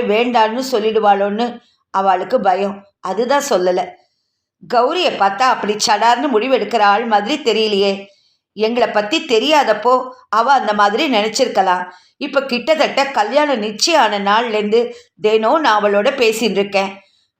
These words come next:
கௌஷிக் பத்தியும் இப்ப ஓரளவு புரிஞ்சுட்டு இருப்பா. இன்னும் அதே மாதிரி யோசிக்க மாட்டான்னு நினைக்கிறேன். சரி, நாம இங்க உட்கார்ந்துட்டு பேசுறதை விட நேரா கிளம்பி சம்பந்தி ஆத்துக்கு போகலாம்.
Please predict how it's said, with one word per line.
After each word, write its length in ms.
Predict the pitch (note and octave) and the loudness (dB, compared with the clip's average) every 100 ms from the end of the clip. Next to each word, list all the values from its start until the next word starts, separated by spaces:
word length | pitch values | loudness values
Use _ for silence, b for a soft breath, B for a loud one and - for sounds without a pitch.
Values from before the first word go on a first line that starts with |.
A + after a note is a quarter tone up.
| - | -2
கௌஷிக் 460 | G#3 C4+ - C4 B3 | 0 2 -2 -2 -2
பத்தியும் 380 | A#3 A3+ G3+ | -2 0 2
இப்ப 280 | D4 - A#3 | 2 0 -2
ஓரளவு 440 | G3+ A3+ A#3 G#3 D4+ C#4 | 0 2 2 2 -2 0
புரிஞ்சுட்டு 400 | A3+ B3+ B3 G3 | 0 2 0 0
இருப்பா. 260 | G3 F#3 F3+ F#3 B B B | 0 0 0 -8 B B B
இன்னும் 320 | A3+ B3+ C#4 D#4+ | -6 -2 2 2
அதே 280 | G#3 A#3 D#4 | 2 2 0
மாதிரி 320 | C4 A3 A#3 C#4+ | 0 0 -2 -2
யோசிக்க 420 | G#3+ A#3+ D4 A#3+ | -2 -2 -2 0
மாட்டான்னு 460 | G3 G3+ G3 G3+ D4 | 0 0 0 0 -2
நினைக்கிறேன். 520 | G3+ G3+ G3+ F#3 F#3 - _ _ _ _ | -2 -2 -2 -4 -6 -16 _ _ _ _
சரி, 360 | - G#3 A3 C4 - _ | -2 0 0 -6 -14 _
நாம 380 | - G3 G#3+ D4 | -4 2 2 2
இங்க 280 | C4 A3 C#4+ | -2 -2 0
உட்கார்ந்துட்டு 580 | C4+ A3 C#4 B3+ A#3 B3+ | 2 2 0 0 0 -4
பேசுறதை 500 | C#4+ A3 A#3 B3+ G#3 | 0 0 2 0 2
விட 160 | G3+ G#3 A3+ B B _ | 0 0 -2 B B _
நேரா 400 | G3 G#3+ C#4+ D4+ | -2 0 2 2
கிளம்பி 400 | - G#3+ G#3+ A#3+ | 0 0 0 -2
சம்பந்தி 460 | B3+ G3+ A#3+ D#4+ C4 | -2 -2 0 0 0
ஆத்துக்கு 340 | F#3 G#3+ C4+ | 0 -2 -6
போகலாம். 520 | - G#3 A#3+ G#3 F#3+ | 0 2 2 2 0